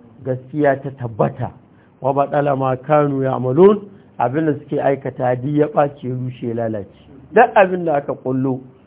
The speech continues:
ka duba yan sihirin gari guda, ko ka ce ƙasa guda, an gayyato ƙwararru, sun yi ƙulle-ƙullen, sun shirya, sun waye, lokaci guda, gaba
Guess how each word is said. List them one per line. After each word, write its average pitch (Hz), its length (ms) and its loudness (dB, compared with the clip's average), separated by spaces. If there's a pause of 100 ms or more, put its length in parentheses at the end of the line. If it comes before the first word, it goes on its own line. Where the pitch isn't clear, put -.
(140)
ka 123 80 -8
duba 165 280 2
yan 156 200 4
sihirin 147 460 -2
gari 135 240 -2
guda, 131 440 0 (440)
ko 156 120 6
ka 160 140 -2
ce 147 160 -2
ƙasa 151 440 2
guda, 135 300 -2
an 143 120 -2
gayyato 151 480 0
ƙwararru, 120 440 -2 (480)
sun 147 160 -2
yi 151 60 2
ƙulle-ƙullen, 139 800 -2
sun 135 180 -6
shirya, 139 420 -2
sun 147 140 -4
waye, 131 180 0
lokaci 147 680 -4
guda, 131 400 -2 (480)
gaba 123 320 -4